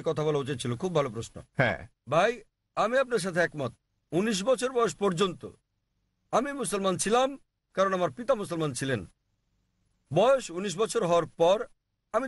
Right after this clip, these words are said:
Speaker 1: তুলনামূলক ধর্ম অধ্যয়ন করা শুরু করলাম। এখন আমি ব্যক্তিগত পছন্দে মুসলমান। আর বিশ্বাস করেন, যদি আপনি ইসলামের চেয়ে ভালো কোনো ধর্ম আমাকে দেখাতে পারেন, তাহলে আজই আমি সেই ধর্ম গ্রহণ করতে প্রস্তুত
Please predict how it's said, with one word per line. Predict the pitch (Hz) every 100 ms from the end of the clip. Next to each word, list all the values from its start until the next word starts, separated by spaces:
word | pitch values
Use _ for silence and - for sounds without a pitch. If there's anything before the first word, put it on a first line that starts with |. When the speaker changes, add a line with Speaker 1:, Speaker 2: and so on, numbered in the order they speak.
| 247
Speaker 1:
তুলনামূলক | 202 208 247 233 185
ধর্ম | 185 185
অধ্যয়ন | 170 160 233 233
করা | 190 151
শুরু | 160 151
করলাম। | 156 147 131 - 170
এখন | 220 262 269 294 _ _ _ _ _ -
আমি | 277 214
ব্যক্তিগত | 208 277 277 262 240
পছন্দে | 220 190 190 180 160
মুসলমান। | 147 156 139 131 98 _ _ _ _ _ _ _ _
আর | 165 165
বিশ্বাস | 202 - 277 - -
করেন, | 226 151 90 _ _ _
যদি | 117 240 294
আপনি | 294 285 220
ইসলামের | 254 277 285 -
চেয়ে | 233
ভালো | 196 214 226 -
কোনো | 208 233 180
ধর্ম | 196 247
আমাকে | 285 269 233 214
দেখাতে | 202 196 233 202 170 -
পারেন, | 180 233 262 277 - - - - -
তাহলে | 185 202 - 185
আজই | 208 220 339 247
আমি | 233 214 180 _ -
সেই | 226 277
ধর্ম | 247 233 208
গ্রহণ | 185 202 196
করতে | 185 160 175
প্রস্তুত | 185 190 -